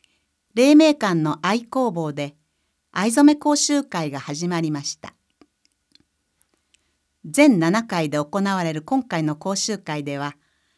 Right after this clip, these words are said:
型を当てて染める型染めや、模様部分をろうで染まらないようにするろうけつ染め、模様の輪郭などを縫い、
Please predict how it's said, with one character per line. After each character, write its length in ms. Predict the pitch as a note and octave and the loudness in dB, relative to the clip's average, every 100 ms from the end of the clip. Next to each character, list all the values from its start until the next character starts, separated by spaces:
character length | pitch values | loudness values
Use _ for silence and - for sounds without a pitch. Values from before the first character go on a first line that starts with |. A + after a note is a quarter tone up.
| _ _ _ _ | _ _ _ _
型 420 | - G3 C#4+ D4+ | -10 -4 0 2
を 80 | B3+ | 0
当 60 | E3+ | -2
て 160 | E3+ | -6
て 140 | D#3 D3 | -8 -8
染 200 | - D#3 D#3 | -6 -6 -4
め 40 | |
る 240 | D3+ D3 _ _ _ | -6 -10 _ _ _
型 340 | - D3 F3+ | -14 -8 -6
染 220 | F#3+ F#3 E3+ | -6 -4 -2
め 240 | E3+ E3 | -2 -4
や、 220 | D#3+ D#3+ _ _ _ _ _ _ _ _ _ _ _ - | -6 -10 _ _ _ _ _ _ _ _ _ _ _ -6
模 160 | G#3 B3 | 0 4
様 200 | D4 D4+ | 4 2
部 160 | D#4 | 0
分 240 | C#4 B3 F#3 | 0 0 0
を 100 | E3+ | 0
ろ 200 | G#3 C4+ | 0 -2
う 60 | |
で 80 | F3+ | -2
染 180 | E3+ F3 | -4 -4
ま 100 | G#3+ | -2
ら 120 | C4 | 0
な 180 | C#4 C#4 | 0 0
い 100 | A3+ | -2
よ 120 | F3+ | -4
う 40 | |
に 100 | D#3 | -4
す 220 | D3 - C#3+ | -4 -6 -10
る 160 | C3+ - | -12 -6
ろ 240 | D#3+ G#3+ | -4 -4
う 20 | A3 | -6
け 120 | G3+ | -10
つ 180 | - F3+ | -10 -8
染 180 | E3+ | -6
め、 200 | E3+ E3 _ _ _ _ _ _ _ _ _ _ _ _ _ _ - | -4 -6 _ _ _ _ _ _ _ _ _ _ _ _ _ _ -2
模 140 | G#3 | 2
様 260 | B3+ D4+ D#4+ | 4 6 6
の 140 | D4+ | 4
輪 220 | C#4 C#4 D4 | 4 4 4
郭 300 | C#4+ C#4+ C4 | 2 0 0
な 180 | C4 | 0
ど 180 | A3+ G3+ | 0 -2
を 80 | E3 | -2
縫 160 | D3+ D#3 | -2 -2
い、 140 | D3+ | -4